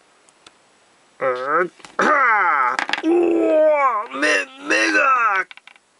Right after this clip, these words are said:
おい、卑怯だぞ。さっき見物をすると言ったが、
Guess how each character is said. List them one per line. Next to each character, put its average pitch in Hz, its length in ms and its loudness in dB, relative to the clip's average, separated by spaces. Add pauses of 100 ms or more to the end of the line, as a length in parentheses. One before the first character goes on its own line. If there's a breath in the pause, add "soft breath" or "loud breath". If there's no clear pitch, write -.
(640)
お 127 280 2
い、 110 80 -8 (240)
卑 - 240 0
怯 220 80 2
だ 202 120 2
ぞ。 131 220 -2 (1080)
さ - 240 -6
っ 139 40 -6
き - 200 -18
見 127 240 -4
物 135 220 -6
を 127 40 -2
す 123 80 -6
る 131 100 0
と 110 120 -6
言 95 40 -10
っ - 40 -16
た 98 100 -4
が、 90 180 -6